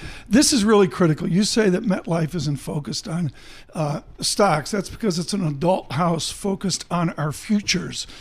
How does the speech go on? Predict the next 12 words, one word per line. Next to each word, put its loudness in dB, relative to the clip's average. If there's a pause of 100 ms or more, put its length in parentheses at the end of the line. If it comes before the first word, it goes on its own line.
(120)
Do 2
you 8
assume 6
going 4
to 4
work 0
every 0
day 4
that 0
your -4
actuarial -2
assumption -2